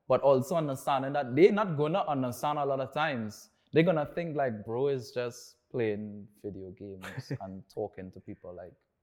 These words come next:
Speaker 1: what is that?"
Speaker 2: Exactly.
Speaker 1: You know? But then eventually it will become a norm because you,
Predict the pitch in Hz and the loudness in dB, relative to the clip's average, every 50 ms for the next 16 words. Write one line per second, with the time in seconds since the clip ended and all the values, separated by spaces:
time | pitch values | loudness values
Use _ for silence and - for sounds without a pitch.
0 | _ _ _ _ _ _ _ - 101 110 123 156 175 170 147 143 147 139 120 104 | _ _ _ _ _ _ _ 0 2 4 4 4 4 0 -2 -2 0 0 0 -2
1 | - - - - - 123 117 113 - 113 104 98 - - 101 98 98 104 - _ | -4 -12 -10 -2 2 2 2 2 4 2 2 2 0 -2 -10 -10 -10 -12 -16 _
2 | _ _ _ - 127 123 123 120 123 139 175 202 226 - - - _ _ _ _ | _ _ _ -2 0 0 2 2 0 0 -2 -4 -6 -10 -16 -20 _ _ _ _
3 | _ _ _ _ _ _ _ _ - 139 123 127 143 151 170 180 180 170 - - | _ _ _ _ _ _ _ _ -2 0 2 2 2 2 2 0 -4 -6 -10 -14
4 | - _ _ _ _ _ _ _ _ - - - 147 147 170 160 156 147 - 175 | -20 _ _ _ _ _ _ _ _ -10 -6 -2 2 2 4 2 2 0 -2 -2
5 | 185 202 - - 170 156 170 160 160 170 165 - 185 180 180 170 156 139 143 170 | -2 -2 -2 -2 -2 -2 -4 -4 -4 -6 -8 -8 -6 -4 -4 -4 -2 -2 -2 -4
6 | 185 165 120 113 113 131 - 170 156 139 151 | -4 -4 -6 -6 -6 -4 -2 -2 0 0 -2